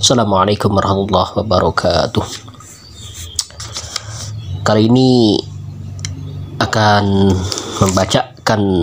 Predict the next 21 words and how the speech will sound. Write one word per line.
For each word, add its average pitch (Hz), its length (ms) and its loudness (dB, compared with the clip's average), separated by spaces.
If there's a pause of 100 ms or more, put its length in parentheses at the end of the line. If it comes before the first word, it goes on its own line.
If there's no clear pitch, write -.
(140)
hmm, 101 460 2 (1120)
eh, 101 240 4
salah 101 320 2
satu 98 240 0
artikel 107 640 2
yang 104 160 2
tercantum 95 560 0
di 85 560 2
buku 98 640 4
Meraih 98 400 4 (240)
Cinta 95 480 2
Ilahi, 113 800 2 (400)
Pencerahan 98 720 0
Sufistik, - 720 0 (720)
yang 98 160 2
ditulis 110 320 2 (160)
oleh 98 320 2
Allahyarham 104 1120 2 (320)
Jalaluddin 98 560 2
Rahmat. - 560 0 (1400)
Eh, 95 480 2